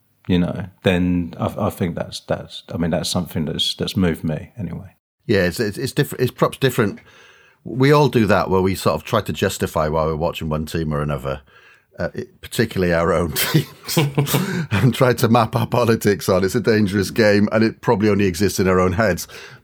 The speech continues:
Speaker 2: But then there are the world, the real world effects, basically. Uh, and it, it is hard to work out exactly what's going on,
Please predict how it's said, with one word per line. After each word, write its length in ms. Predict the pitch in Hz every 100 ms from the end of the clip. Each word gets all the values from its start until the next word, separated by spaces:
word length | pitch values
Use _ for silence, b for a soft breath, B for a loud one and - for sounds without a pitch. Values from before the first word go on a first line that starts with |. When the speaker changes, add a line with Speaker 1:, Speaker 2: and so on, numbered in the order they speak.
| -
Speaker 2:
But 160 | 135
then 220 | 110 143 127
there 180 | 131
are 100 | 123
the 120 | 113 120
world, 340 | 135 135 104
the 100 | 120
real 220 | 120 123
world 260 | 117 147 110
effects, 440 | 98 98 82 -
basically. 580 | - 90 85 101 85 80 B B B B B B
Uh, 160 | 104 107
and 120 | 120
it, 280 | 117 92 117
it 140 | 113
is 480 | 113 139 139 156 147
hard 200 | 165 160
to 100 | -
work 240 | 120 127 127
out 100 | 113
exactly 340 | 98 127 -
what's 200 | 113 92
going 320 | 110 95 92
on, 200 | 92 90